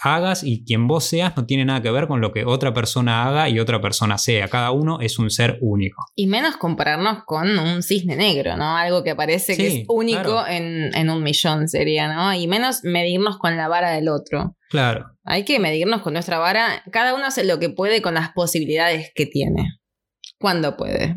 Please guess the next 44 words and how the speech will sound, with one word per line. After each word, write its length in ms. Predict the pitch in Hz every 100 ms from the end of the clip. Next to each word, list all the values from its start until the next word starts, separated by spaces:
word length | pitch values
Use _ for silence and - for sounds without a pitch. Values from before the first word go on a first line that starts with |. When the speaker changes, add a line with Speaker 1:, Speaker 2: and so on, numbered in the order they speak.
| 180
Speaker 1:
Sí. 120 | 185
Speaker 2:
Volviendo 360 | 165 170 180 170
a 20 |
la 120 | 165
ley. 260 | 156 151 151 156
Speaker 1:
Sí, 200 | 151 196
cuando 240 | - 131
Speaker 2:
<laughs> 20 | 131
Speaker 1:
puede. 160 | 175 - -
Pero 100 | 139
algo 140 | 185 185
que 100 | 151
quiero 180 | 170
aclarar 440 | 170 151 165 185 117
sobre 280 | - 113 120
esta 200 | 117 127
ley, 220 | 143 135
que 300 | 117 110 110
es 180 | 104 -
en 180 | 110
cualquier 400 | 107 107 110 147
momento 460 | 139 135 143 135 131
que 120 | 120
comience, 800 | 120 127 143 127 107 - 104 - -
es 260 | 143 127
el 80 | 127
momento 500 | 123 127 135 127 131
correcto, 540 | 143 147 156 - 175 - - _ _
es 100 | -
que 200 | - 233 -
esto 500 | 240 - 139 - _ _ _ _ _ -
podría 260 | 139 240
justificar 580 | 240 135 117 113 107 135
la 140 | 127
procrastinación. 960 | 117 104 95 87 - 98 - 113 160 208 208
Speaker 2:
De 280 | 170 170
ninguna 440 | 160 160 160 175 170
manera. 380 | 156 147 143 151
Speaker 1:
Claro. 140 | 170
Speaker 2:
A 40 |
ver, 100 | 170
todas 200 | 175 262
estas 260 | 262 226 196
leyes, 440 | 185 185 220 180